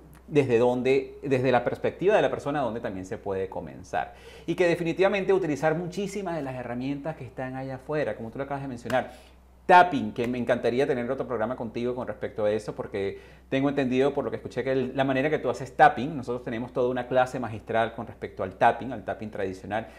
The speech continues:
pero la manera que tú haces tapping varía un poco a lo que se conoce como las técnicas de liberación emocional o E F T, Emotional Freedom Techniques.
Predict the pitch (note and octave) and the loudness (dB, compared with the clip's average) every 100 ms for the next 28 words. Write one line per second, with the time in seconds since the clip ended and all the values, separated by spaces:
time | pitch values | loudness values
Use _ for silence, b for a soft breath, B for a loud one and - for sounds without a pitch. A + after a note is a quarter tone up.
0 | B - A2 G#2+ G#2+ A#2 A#2+ A2 G#2 A#2 | B -4 -2 -2 -4 -4 -4 -4 -4 -2
1 | B2 A#2+ C3 B2 A#2+ - A2 G#2+ D3+ D#3+ | 2 2 0 -4 -4 -2 2 4 4 2
2 | A2+ A#2 G#2+ - A#2+ - G#2 G2+ G2 F#2 | 2 0 0 0 0 0 0 0 -2 -6
3 | G2+ G2 G2 G2 G2 A2 G2 G#2+ A2 C3+ | -4 -2 -2 -4 -6 -8 -4 -4 -4 -8
4 | C3+ A#2 G2+ G2+ A2+ A#2+ A#2+ A2 G2 F#2 | -8 -8 -8 -8 -8 -6 -6 -4 -4 -6
5 | A#2 A2 A2+ G#2 G2+ G#2 G#2 G2+ - F#2+ | -8 -8 -8 -10 -4 0 0 -2 -8 -6
6 | G2+ G#2 - A2+ G#2 G#2 - A2+ - G2+ | -6 -8 -8 -8 -6 -6 -8 -12 -12 -12
7 | G2+ G#2+ A2 G#2+ G2+ | -8 -8 -6 -8 -10